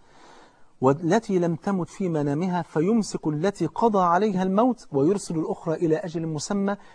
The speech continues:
إن في ذلك لآيات لقوم يتفكرون." عن سعيد بن جبير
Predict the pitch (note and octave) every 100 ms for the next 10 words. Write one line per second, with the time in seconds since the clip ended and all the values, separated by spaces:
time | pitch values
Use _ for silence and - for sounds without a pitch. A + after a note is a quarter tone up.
0 | - F#3 F#3 D#3 - C3 C#3 D#3+ D3+ C#3
1 | C#3 C3 D3 - C#3 B2 - E3+ D3 B2+
2 | A#2+ A#2+ - - A#2 G#2+ F2+ - - -
3 | - - - C3 B2+ D3 F3 E3 C3+ A#2
4 | B2 G#2+ F2+